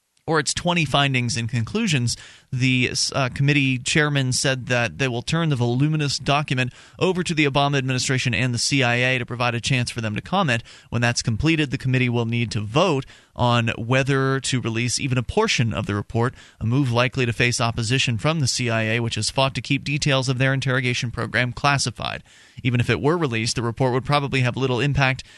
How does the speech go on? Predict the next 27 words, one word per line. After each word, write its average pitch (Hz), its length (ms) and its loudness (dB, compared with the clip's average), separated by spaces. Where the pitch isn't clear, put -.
beyond 151 280 4
providing 127 400 2
new 160 180 2
ammunition 120 560 0
for 110 160 -2
a 107 60 -2
largely 110 440 -2
dormant 113 500 0
interrogation 107 840 -2
debate. 82 420 -4
The 78 100 0
agency 113 400 2
abandoned 127 480 2
its 120 160 -2
harshest 131 480 0
interrogation 123 680 0
methods 127 440 0
years 143 340 0
before 131 340 0
President 117 400 0
Obama 113 340 0
was 107 100 -4
elected, 127 440 0
or 147 220 4
so 123 300 0
they 107 200 -2
claim, 131 540 0